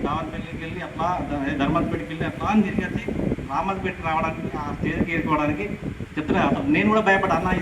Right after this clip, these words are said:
ఈ కారు మరి పోతున్నాం కానీ వీళ్ళు వెళ్ళ-, ఎక్కడ ఎన్ని ఉంటాయో వీళ్ళు తెలియదు, ఏది ఉన్నదో తెలియదు. విపరీతమైన వర్షం, ఒక్కడ కారు ఇంత తమ్ముడు దిగవాడు అయినా కానీ వాళ్ళకి కారు అప్పుడు already పర్సనల్గా తీసుకొని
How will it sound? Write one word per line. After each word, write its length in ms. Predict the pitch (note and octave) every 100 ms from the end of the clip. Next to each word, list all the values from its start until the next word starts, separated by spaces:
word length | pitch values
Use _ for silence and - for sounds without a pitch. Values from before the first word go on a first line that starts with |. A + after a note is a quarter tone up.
| F3
ఈ 20 |
కారు 260 | E3 D#3+ E3 E3
మరి 160 | E3 D#3 C3+ - - - D#3
పోతున్నాం 340 | F#3+ G#3 G3+
కానీ 140 | G3
వీళ్ళు 160 | F#3+ F3
వెళ్ళ-, 300 | E3 E3+ D#3+
ఎక్కడ 160 | D#3+ G3
ఎన్ని 220 | F3+ F#3+
ఉంటాయో 200 | F#3+ F#3+
వీళ్ళు 220 | F3+ F3+
తెలియదు, 280 | F3+ F3 F3+
ఏది 200 | F#3 F3
ఉన్నదో 180 | E3+ E3+
తెలియదు. 400 | D#3 C#3 - -
విపరీతమైన 480 | G3 G#3 A3 A3+ A3
వర్షం, 300 | G3 - - - - - - - - - - - - - - -
ఒక్కడ 260 | - - A3
కారు 220 | G3+ F#3+
ఇంత 160 | F#3+ F#3
తమ్ముడు 180 | F#3 F3+
దిగవాడు 360 | D#3 E3 F#3+ G3+
అయినా 220 | F3+ G3
కానీ 120 | G3+
వాళ్ళకి 240 | G3 F#3+ F3+
కారు 200 | E3+ E3+ E3 D#3 D#3 - C3 G#2+ - - - - - - - - - - - - -
అప్పుడు 240 | - G#3
already 400 | F#3+ F3 F3 F3 C#3 - - - - - C#3+
పర్సనల్గా 340 | D#3+ G3+ G#3
తీసుకొని 360 | F#3 F3+ D#3